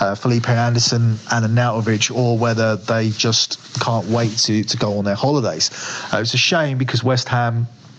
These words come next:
um, long, long left the relegation conversation, and you would think that they would have aspirations to finish in seventh place. On paper, it's, I would say them and Leicester are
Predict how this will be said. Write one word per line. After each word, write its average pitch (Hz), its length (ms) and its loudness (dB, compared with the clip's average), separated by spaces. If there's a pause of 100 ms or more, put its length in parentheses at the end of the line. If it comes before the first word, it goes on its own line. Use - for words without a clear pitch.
(440)
um, 101 400 -2
long, 123 480 2
long 120 400 2
left 117 440 0
the 107 240 2
relegation 110 600 0
conversation, 104 600 0
and 113 120 2
you 127 100 6
would 120 180 0
think 123 280 -2 (380)
that - 80 -2
they 110 140 0
would 107 100 0
have 107 140 0
aspirations 113 680 -2
to 113 140 -4
finish 104 320 -2
in 98 100 -2
seventh 95 420 -4
place. 117 440 -2 (320)
On 123 240 -2
paper, 120 680 0
it's, 127 300 -2
I 113 140 0
would 117 160 0
say 117 180 2
them 120 260 0
and 113 140 0
Leicester 113 480 0
are 110 340 0